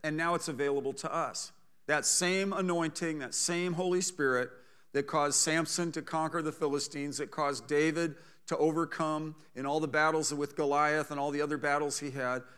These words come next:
that caused Paul to be able to triumph in the midst of all of his conflicts, the anointing of the Holy Spirit that got on the woman at the well that caused her to win a whole city to the Lord.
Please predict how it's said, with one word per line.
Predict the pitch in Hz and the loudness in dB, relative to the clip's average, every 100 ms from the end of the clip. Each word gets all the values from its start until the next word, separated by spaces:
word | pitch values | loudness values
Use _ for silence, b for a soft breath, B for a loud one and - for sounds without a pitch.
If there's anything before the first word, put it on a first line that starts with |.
| B B | B B
that | 147 | -2
caused | 139 165 156 151 | 0 0 0 0
Paul | - 165 180 190 | 0 2 4 2
to | 190 | 0
be | 160 160 | 0 0
able | 156 | 0
to | 143 | -4
triumph | 139 - 165 175 185 175 | -6 -2 0 2 0 0
in | 156 | -4
the | 139 | -4
midst | 151 - 147 | -4 -4 -4
of | |
all | 135 156 | -2 0
of | 175 | 0
his | 175 | -2
conflicts, | - 185 170 160 127 117 117 - - - - - | -2 -2 -2 -2 -4 -4 -4 -8 -10 -20 -20 -6
the | 139 | -4
anointing | 135 135 165 196 196 | -2 0 2 2 2
of | 175 | 0
the | 175 | 0
Holy | 175 165 | 0 0
Spirit | - 170 156 147 | 0 2 2 2
that | 135 | -2
got | 143 | 0
on | 151 | -2
the | 147 | -2
woman | 139 165 185 | -2 0 2
at | 180 | 0
the | 180 | -2
well | 151 151 139 | 0 2 2
that | 123 110 | 0 -2
caused | 160 143 139 | -2 -2 -2
her | 160 | -2
to | 139 | -2
win | 139 147 | -2 -4
a | 123 | -2
whole | 143 160 | -2 0
city | - 170 147 113 | 2 2 0 -4
to | 139 | -6
the | 117 | -6
Lord. | 120 131 110 | -4 -4 -4